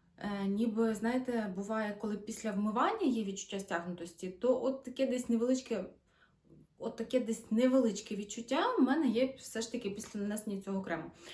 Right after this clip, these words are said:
Але, знову повторюю, це таке перше враження, я ще покористуюся і побачу, чи, можливо, ми тут притираємось і знайомимось з цим кремом таким, таким, а, е, таким способом.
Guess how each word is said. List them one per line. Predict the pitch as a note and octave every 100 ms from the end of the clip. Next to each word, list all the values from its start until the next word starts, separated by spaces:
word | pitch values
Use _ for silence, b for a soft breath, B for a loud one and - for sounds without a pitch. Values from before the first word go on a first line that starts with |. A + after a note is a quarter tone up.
| B -
Але, | A3 B3+ D#4
знову | C4 B3 A#3
повторюю, | A3+ - A3+ A3
це | A3
таке | - A3
перше | - A3 - A3+
враження, | G#3+ C4+ G4+ F4+ A#3+
я | G3+ G3 G3+ G3+
ще | G#3 - A3
покористуюся | G#3+ G3+ G3+ G3+ - D#4 A4 - G#3+
і | B3+
побачу, | C4+ A3+ G3 E3 - F3
чи, | - A3+
можливо, | A#3 A#3+ A3+ - C#4+ C#4+
ми | C4 C4
тут | A#3+ A#3 -
притираємось | B3+ B3 A#3+ A#3+ A3+ A3 A#3
і | -
знайомимось | B3 B3 D#4+ A4+ E4+ B3+ A#3+
з | -
цим | G#3
кремом | G3+ G3+ F#3+ F#3
таким, | F#3 F3+ F#3 F3 - - G3 F#3+
таким, | F#3+ G3+ F#3+ F#3
а, | F3+ F3+ F3 F3 B B B B B B -
е, | - - - -
таким | F#3 - F#3
способом. | F#3 - A#3+ G#3 - F3 E3 D#3+